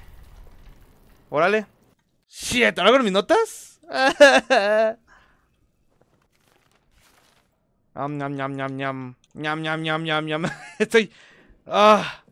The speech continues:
muchos puzzles, eh, para mi, mi cerebro de mierda. Ajá. Cuando, ¿dó-, dó-, dónde estaban las pinches, las condenadas pistas o qué? Cero C veinte. ¡Ah, qué pendejo! ¡Qué pendejo! Gracias.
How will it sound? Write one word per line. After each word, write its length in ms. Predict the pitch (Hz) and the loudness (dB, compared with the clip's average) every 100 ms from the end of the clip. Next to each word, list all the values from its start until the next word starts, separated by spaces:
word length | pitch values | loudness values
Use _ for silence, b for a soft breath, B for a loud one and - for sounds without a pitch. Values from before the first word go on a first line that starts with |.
| _ _ _ _ _ - | _ _ _ _ _ -14
muchos 220 | 190 233 | -8 -6
puzzles, 340 | 175 226 220 214 | -4 0 0 2
eh, 100 | 269 | 0
para 260 | 202 170 | 2 0
mi, 500 | 151 147 143 135 127 123 _ _ _ _ - | 0 -2 -4 -6 -10 -14 _ _ _ _ -16
mi 80 | |
cerebro 300 | 147 151 180 | -8 -4 0
de 100 | 185 | 0
mierda. 480 | 147 139 156 180 196 - - _ _ _ | -2 -2 -4 -4 -6 -8 -20 _ _ _
Ajá. 840 | - 135 135 131 202 247 180 107 127 _ - - - - - | -10 -6 -6 -6 -4 -2 -2 -8 -16 _ -20 -20 -20 -20 -4
Cuando, 520 | 170 170 160 156 - | -2 0 0 0 -4
¿dó-, 200 | 151 220 | -4 -2
dó-, 80 | 196 | 0
dónde 240 | 240 208 277 | -2 2 2
estaban 220 | 294 294 | 4 6
las 120 | 202 | 4
pinches, 460 | 220 190 247 - - | 0 -4 -4 -6 -4
las 240 | 165 160 | -2 -2
condenadas 500 | - 180 165 170 208 | -4 -6 -2 2 2
pistas 400 | - 180 170 214 | 2 -6 -2 -2
o 100 | 180 | -2
qué? 160 | 165 175 - _ _ | -6 -8 -8 _ _
Cero 200 | - 208 | -6 -4
C 80 | 247 | -2
veinte. 180 | 220 - | -4 4
¡Ah, 280 | 196 214 214 | 6 8 6
qué 100 | 226 | 4
pendejo! 560 | - 208 190 196 214 185 - - - - - - - - - - | 4 2 4 2 2 -2 -10 -18 -20 -20 -20 -20 -20 -20 -12 -2
¡Qué 180 | 156 | 0
pendejo! 1120 | 165 214 202 196 170 175 175 - 185 165 151 - - - _ | 4 6 8 6 2 4 2 2 -2 -2 -6 -20 -20 -20 _
Gracias. 600 | 160 160 156 165 131 - | -2 -2 0 -4 -4 -8